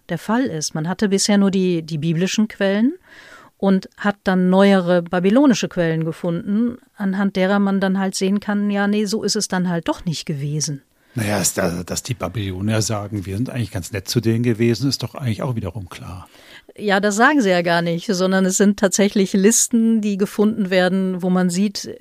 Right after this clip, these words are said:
Speaker 1: wer ist in welchen Positionen. Und, äh, da ist nichts verklärt worden. Das ist keine Imagekampagne der Babylonier, der Neubabylonier gewesen, sondern man hat halt einfach gesehen, ach, guck mal, Judäer sind auch in ranghohen Positionen am Hof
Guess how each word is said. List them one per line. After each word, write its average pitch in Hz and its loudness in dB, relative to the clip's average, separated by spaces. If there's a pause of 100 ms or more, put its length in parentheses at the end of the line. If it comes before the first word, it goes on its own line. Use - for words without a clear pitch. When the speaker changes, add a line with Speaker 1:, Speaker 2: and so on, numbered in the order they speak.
(140)
Speaker 1:
wer 190 2
ist - -2
in 175 0
welchen 180 4
Positionen. 175 2 (480)
Und, 175 -2
äh, 175 2
da 180 2
ist 180 0
nichts 196 0
verklärt 196 -2
worden. 220 2
Das 190 -2
ist 185 -4
keine 196 0
Imagekampagne 220 2
der 214 -4
Babylonier, 214 4
der 208 -4
Neubabylonier 196 2
gewesen, 202 2
sondern 202 0
man 202 -2
hat 214 -2
halt 196 0
einfach 190 -2
gesehen, 214 -2
ach, - -8
guck - -6
mal, 165 0
Judäer 175 4
sind 196 0
auch 180 -2
in 180 0
ranghohen 196 4
Positionen 202 2
am 170 -2
Hof 277 -4